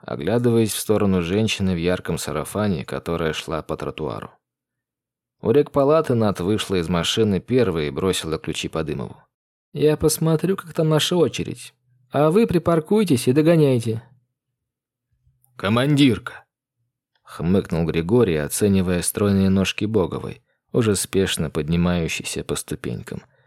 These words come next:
И вместо того, чтобы пересесть за руль, оглянулся и прищурился. «Мир, только вспомнил, где я видел эту Веру Анастасию. Мишка вчера в кафе её чуть с ног не сшиб.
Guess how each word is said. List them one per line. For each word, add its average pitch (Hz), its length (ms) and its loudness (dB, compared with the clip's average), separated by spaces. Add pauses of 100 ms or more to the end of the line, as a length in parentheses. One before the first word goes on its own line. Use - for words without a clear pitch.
И - 120 -4
вместо 151 420 2
того, 123 320 4
чтобы 101 320 0
пересесть 92 560 0
за 82 180 2
руль, 143 280 2
оглянулся 113 680 2
и 147 40 -2
прищурился. - 760 -2 (200)
«Мир, 104 420 2
только 113 360 0
вспомнил, 135 540 2
где 110 200 2
я 123 120 4
видел 123 280 2
эту 127 160 0
Веру 120 360 4
Анастасию. 82 720 -4 (340)
Мишка 196 340 2
вчера 139 280 4
в - 80 -4
кафе 131 400 4
её 110 160 6
чуть 104 220 0
с - 100 -4
ног 120 220 4
не 95 100 4
сшиб. - 340 -6